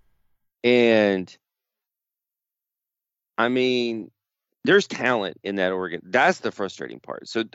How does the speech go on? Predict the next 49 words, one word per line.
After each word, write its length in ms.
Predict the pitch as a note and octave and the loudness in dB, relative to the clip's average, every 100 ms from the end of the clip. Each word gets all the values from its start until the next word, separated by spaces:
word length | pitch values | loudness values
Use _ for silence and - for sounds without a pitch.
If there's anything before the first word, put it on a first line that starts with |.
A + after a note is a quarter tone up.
| - | -6
to 100 | D3+ | 0
me, 300 | C3+ E3 D#3+ - - | 2 4 2 0 2
all 300 | C3 D#3 E3+ | 4 4 2
of 100 | B2+ | -2
this 160 | A#2+ | -6
comes 300 | - A2 G#2 | -4 -4 -4
back 300 | D#2+ F#2 D#2+ | -2 -2 -2
to 100 | - | -4
Tony 320 | - A2+ G#2 F#2 | -10 -6 -4 -6
Khan 360 | - F2+ F2 | -6 -6 -4
not 240 | D#2+ D2 D#2+ | -2 -2 -2
running 300 | F2+ E2+ D#2 | -4 -2 -4
a, 100 | - - | -8 -6
a 100 | E2 | -6
tight 420 | - - E2+ F2 | -6 -4 -2 -2
ship 440 | - - F#2+ - - _ | -8 -6 -6 -6 -16 _
or 480 | - F#2+ F2+ E2+ E2 - _ _ _ | -8 -4 -2 -2 -4 -10 _ _ _
a 80 | - | -6
wrestling 420 | F2 F#2+ F2+ F#2+ | 0 2 2 -4
company 360 | - F#2 E2 E2+ | -2 -4 -2 -4
the 120 | D2+ | -2
right 240 | D2 D2+ C#2 | -2 -2 0
way, 240 | E2 D2 _ - - | 0 -2 _ -20 -20
'cause 180 | - G#2 | -8 -4
there's 200 | G2 E3 | 0 0
talent 380 | - A2 F2+ D#2+ | 0 0 0 -2
there. 100 | D2 | -8
You 180 | F2+ D#3+ | -12 -10
can't 320 | F#3 F3 A#2+ | -2 0 0
tell 180 | A#2+ G#2 | 0 0
me, 280 | F#2 E2+ - | -2 -6 -6
even 400 | C3 D3+ D3 B2 | 0 2 2 0
that 140 | G2 F#2 | -2 0
I 120 | G#2+ | 2
don't 120 | A2+ | 2
like 160 | F2 C2+ | -2 -2
Moxley, 440 | E2+ F2+ E2+ C2 | -2 -2 -2 -10
but 200 | C#2+ D#2 | -10 -10
with 120 | E2 | -8
Moxley, 680 | D#2 F#2 A2+ A#2 - B2 A#2 - - - _ _ | -4 0 0 -2 -4 -4 -4 -10 -20 -20 _ _
and 360 | G#2 G2+ F#2+ F2 | 0 0 0 -2
I 100 | F#2+ | -2
don't 140 | A#2 | -2
like 160 | G#2 F2 | -2 -4
Omega, 440 | D#2+ A2+ F2+ E2+ | -2 -4 -4 -8
but 200 | F2 F2 | -10 -8
Omega, 500 | E2 F2 G2+ E2 D#2 E2+ _ _ _ | -6 -2 -2 -4 -10 -14 _ _ _
and 280 | G2+ G2 D#2+ | -8 -6 -6
Punk, 420 | - C3 C#3+ C3+ | -6 -4 -2 -4